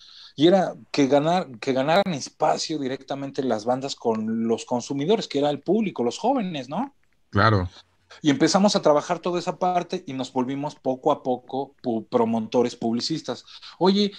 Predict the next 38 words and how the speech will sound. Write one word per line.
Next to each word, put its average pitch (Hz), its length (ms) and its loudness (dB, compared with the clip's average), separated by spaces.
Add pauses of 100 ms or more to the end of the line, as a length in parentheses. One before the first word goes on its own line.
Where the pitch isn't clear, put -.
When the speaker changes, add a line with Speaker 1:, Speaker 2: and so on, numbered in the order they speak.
(220)
Speaker 1:
¿y 147 100 -2
nos 160 180 0
podrían 196 340 2
hacer 185 220 0
un 185 100 0
plan 170 180 2
de 165 140 -4
promoción? 135 520 -4
Y 156 80 -8
queremos 151 340 -2
una 151 140 -4
campaña, 131 460 -2
y 127 60 -8
queremos 151 320 0
hacer 139 240 -4
una 135 160 -4
gira 131 240 -2
de 123 60 0
escuelas". 135 440 -4 (220)
Y 127 80 0
poco 160 260 2
a - 60 -8
poco 156 240 2
fue 156 160 0
creciendo 160 520 0 (360)
hasta - 260 -4
que - 80 -8
un 151 80 -4
día, 139 320 0
afortunadamente, 117 800 -2
nos 104 180 -4
dieron 110 280 0
un, 107 440 -4
una 110 180 -2
oportunidad 113 800 0
en, 98 680 -6
en 104 180 -8
emi. 131 400 0